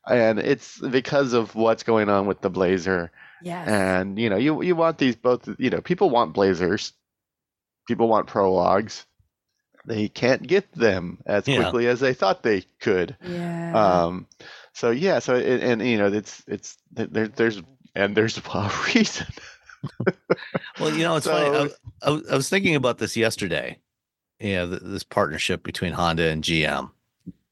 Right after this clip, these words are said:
Speaker 3: And, you know, this, this relationship actually goes back to the mid nineteen nineties when, you know, back in the mid nineties, Honda didn't have any S U Vs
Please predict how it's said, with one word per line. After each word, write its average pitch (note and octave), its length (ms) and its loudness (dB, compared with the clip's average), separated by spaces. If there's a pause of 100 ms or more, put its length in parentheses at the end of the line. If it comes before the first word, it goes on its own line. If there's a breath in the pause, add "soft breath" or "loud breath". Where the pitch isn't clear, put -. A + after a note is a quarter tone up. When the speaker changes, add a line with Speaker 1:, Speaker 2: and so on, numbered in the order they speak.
(380)
Speaker 3:
And, G#2 440 2 (500)
you A#2 80 0
know, G#2 60 -2
this, C3 320 -2 (160)
this - 240 -4 (100)
relationship B2+ 760 2
actually G#2+ 360 0
goes F#2 220 0
back F#2+ 380 0 (160)
to - 120 -12
the G2 80 -4
mid G2 220 0
nineteen F2+ 400 -2
nineties E2 600 -4 (680)
when, A2+ 540 0 (200)
you G#2 100 -4
know, F#2+ 80 -4
back C#3 280 -2
in D3 80 2
the B2 80 2
mid A#2 200 0
nineties, A2 600 -2 (360)
Honda D3+ 320 0
didn't A#2+ 240 0
have G2 300 0
any F#2 180 -2
S F2 220 -2
U F#2+ 100 -2
Vs D#2 560 -6